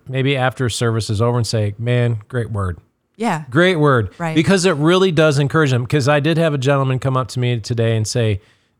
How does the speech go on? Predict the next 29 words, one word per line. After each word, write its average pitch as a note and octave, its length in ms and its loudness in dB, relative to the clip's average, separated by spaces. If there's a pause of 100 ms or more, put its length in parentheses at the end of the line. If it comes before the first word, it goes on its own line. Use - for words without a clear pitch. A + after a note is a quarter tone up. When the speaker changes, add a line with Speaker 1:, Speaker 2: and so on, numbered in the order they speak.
(300)
Speaker 1:
"I C#3+ 120 0
really C#3 340 2
needed C3+ 240 0
to A2+ 80 0
hear C3+ 180 0
that. C3 260 -2
Thank B2+ 240 -4
you. B2+ 120 0
It - 20 0
was A2+ 140 -2
a A2 40 -2
great A#2 280 -2
word. A#2 400 -2
Will B2+ 140 2
you B2 140 0
be A#2+ 140 0
here A2+ 140 -2
next B2+ 260 -4
week?" A2+ 260 -2
And A#2+ 160 -8
actually, C3 520 0
I A#2 60 2
am C3+ 160 2
speaking A#2 360 -2
there A2+ 140 0
again G#2+ 240 -2
next C#3 240 -4
week. A2+ 240 -4 (120)
Speaker 2:
Right. E3+ 280 -8